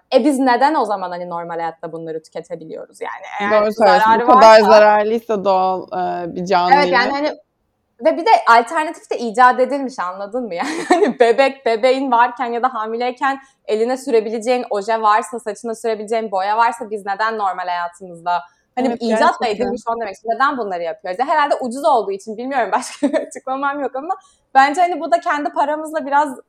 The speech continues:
Speaker 1: rezil olmak olabilir yani.
Speaker 2: Ya
Speaker 1: Sürekli
Speaker 2: kendi
Speaker 1: o
Speaker 2: paranla
Speaker 1: kimyasal
Speaker 2: kendini
Speaker 1: almak.
Speaker 2: öldürmek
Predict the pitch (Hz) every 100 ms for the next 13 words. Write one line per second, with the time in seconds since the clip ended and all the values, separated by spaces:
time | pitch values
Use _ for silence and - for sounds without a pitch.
0 | _ - 233 247 311 294 294 320 277 262
1 | 254 277 294 277 202 220 240 240 262 214
2 | 247 254 240 208 220 220 214 208 202 202
3 | 196 190 196 190